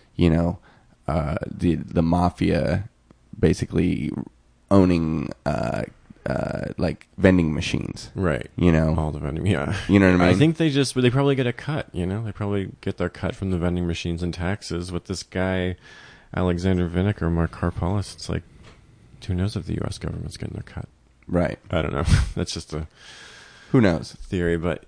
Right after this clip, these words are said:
Speaker 2: I mean, now that the S E C is getting more involved and the grand jury is getting more, more involved, they'll probably start getting their cut and maybe, you know, make it a little more acceptable for people. But, um,
Speaker 1: Make it more acceptable, but also make it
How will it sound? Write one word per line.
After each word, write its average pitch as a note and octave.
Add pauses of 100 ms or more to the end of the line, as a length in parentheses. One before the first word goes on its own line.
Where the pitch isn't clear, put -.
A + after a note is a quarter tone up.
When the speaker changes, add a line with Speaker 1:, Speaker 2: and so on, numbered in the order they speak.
Speaker 2:
I G2+
mean, G#2
now G#2
that G#2
the F2+
S F#2
E F#2
C F#2+
is F2
getting F#2
more F2+
involved F2
and E2
the E2+
grand F2
jury E2+
is D#2+
getting F2
more, E2+
more F2+
involved, E2+
they'll F2
probably F#2
start F2+
getting F2+
their E2
cut -
and F2+
maybe, E2+ (800)
you F2+
know, E2+ (920)
make F2
it F2
a -
little E2+
more E2
acceptable F2+
for -
people. F#2+ (960)
But, F2
um, D#2+
Speaker 1:
Make B2
it C3+
more A2
acceptable, G2+
but F#2
also F#2
make F2
it -